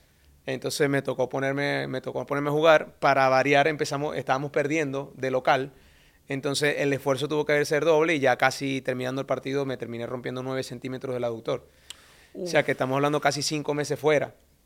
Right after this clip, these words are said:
Speaker 1: Esa, esa sí te digo, fue una lesión súper heavy, pero bueno, ya uno reconoce también que fue por agotamiento.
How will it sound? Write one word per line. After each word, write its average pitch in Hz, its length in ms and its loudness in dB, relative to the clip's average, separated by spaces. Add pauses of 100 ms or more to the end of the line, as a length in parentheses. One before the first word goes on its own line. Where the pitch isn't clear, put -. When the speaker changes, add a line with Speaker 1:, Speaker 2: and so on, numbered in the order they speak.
(140)
Speaker 1:
Esa, 139 540 4
esa 135 140 -4
sí 143 140 -6
te 147 80 -4
digo, 143 200 0
fue 135 140 -8
una 139 100 -2
lesión 143 380 -4
súper 143 380 -4
heavy, 147 240 0
pero 143 240 0
bueno, 117 280 -2 (440)
ya 143 280 -4
uno 147 300 -4
reconoce 151 420 -2
también 143 260 -4
que 165 100 -2
fue 143 140 -4
por 143 120 -2
agotamiento. 135 600 -2